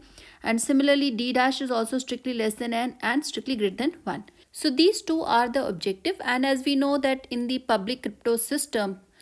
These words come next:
finding a prime, large prime, or doing a factorization corresponding to a prime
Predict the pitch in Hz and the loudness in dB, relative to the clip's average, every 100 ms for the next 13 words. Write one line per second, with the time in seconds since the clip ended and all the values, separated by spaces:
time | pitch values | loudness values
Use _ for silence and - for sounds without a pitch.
0 | - - - - 226 240 262 247 233 - | -20 -20 0 4 6 6 2 2 0 0
1 | 214 214 254 311 233 202 226 220 - 262 | 2 2 4 4 4 4 2 0 -4 0
2 | 262 302 349 - 214 220 233 190 220 233 | 2 2 0 0 2 2 2 0 0 0
3 | 247 254 - 208 - 277 - 330 277 269 | -2 -4 0 0 0 -2 6 6 6 0
4 | 277 269 214 202 208 208 196 202 202 190 | -2 -2 -2 -2 -4 -4 -4 -4 -4 -6
5 | - 262 254 208 | 2 2 4 0